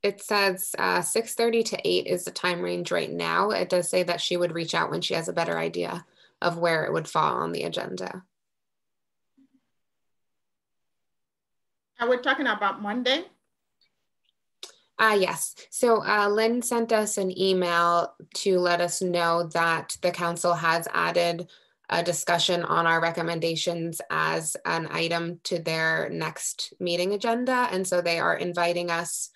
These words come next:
Speaker 1: to attend to answer questions and comments. Um, and we will no longer be a group, so we don't have to call a meeting to order, but we are invited to attend. So I just wanted to bring that to everyone's attention.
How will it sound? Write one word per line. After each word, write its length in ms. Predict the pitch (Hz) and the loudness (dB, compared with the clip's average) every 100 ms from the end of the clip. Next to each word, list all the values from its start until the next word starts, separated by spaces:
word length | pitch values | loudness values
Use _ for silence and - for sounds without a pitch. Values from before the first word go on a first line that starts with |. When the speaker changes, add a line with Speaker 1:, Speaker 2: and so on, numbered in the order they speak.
| - - _ - | -20 -20 _ -4
Speaker 1:
to 180 | - 180 | 4 4
attend 560 | 175 - 175 175 170 - - | 4 0 -2 -2 -4 -6 -4
to 140 | - | -4
answer 960 | 170 165 160 165 165 156 151 151 - _ _ _ | -2 -4 -2 0 0 2 0 -2 -6 _ _ _
questions 580 | - 165 - 170 165 160 | 0 0 0 -4 -4 -4
and 280 | 156 160 156 | -4 -6 -6
comments. 680 | 185 165 180 233 254 - - 185 | 0 2 2 -2 -4 -8 -8 0
Um, 460 | 175 165 - - - | 2 2 -2 -8 -6
and 220 | 180 175 | -4 0
we 100 | 180 | 2
will 200 | 180 180 170 | 6 4 4
no 200 | 170 170 | 0 0
longer 260 | 165 165 160 | 0 0 -4
be 440 | 170 165 160 165 _ - - | -2 -2 -4 -6 _ -12 -2
a 100 | 175 | 2
group, 260 | 190 254 | 4 4
so 120 | - 175 | 4 2
we 100 | 175 | 4
don't 180 | 175 | 2
have 120 | 175 175 | 2 -2
to 80 | |
call 220 | 175 170 165 | 0 2 0
a 40 | |
meeting 280 | 165 165 165 | -2 -4 -4
to 120 | 175 | -6
order, 420 | - 160 160 202 | -2 0 2 2
but 180 | 190 160 | 2 0
we 120 | 165 | 2
are 160 | 160 165 | 2 2
invited 480 | 160 156 156 160 160 | 0 0 0 -2 -4
to 140 | 165 | -4
attend. 540 | 156 - - - - | -4 -4 -8 -6 -8
So 160 | - 175 | -8 -4
I 100 | 165 | -4
just 240 | 160 170 | -4 -6
wanted 220 | 170 160 151 | -4 -4 -6
to 100 | 165 | -6
bring 300 | - - - | -4 -4 -4
that 260 | - - | -6 -6
to 240 | - - 98 | -8 -8 -6
everyone's 400 | 90 71 - - | -6 -4 -6 -8
attention. 600 | 185 185 - 226 214 | -8 -10 -8 -10 -12